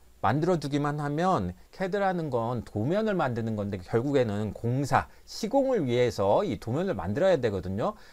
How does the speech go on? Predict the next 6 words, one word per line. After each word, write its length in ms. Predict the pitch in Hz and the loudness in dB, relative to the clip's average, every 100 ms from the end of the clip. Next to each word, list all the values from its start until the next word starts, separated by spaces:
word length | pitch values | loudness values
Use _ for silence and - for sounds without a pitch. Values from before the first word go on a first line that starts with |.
| - | -12
근데 180 | 175 202 | 0 2
이 280 | 156 165 180 | 2 -2 -2
치수가 1400 | - 277 262 320 311 285 254 180 180 151 175 135 82 - - | -4 -4 -2 -2 0 2 0 4 8 8 8 6 2 -6 -6
결정판으로 880 | - 151 196 180 190 175 175 151 - | -2 0 0 2 2 2 4 4 4
없다 320 | - - 220 | -2 4 4
보면, 560 | 156 131 143 208 107 | 6 0 2 2 2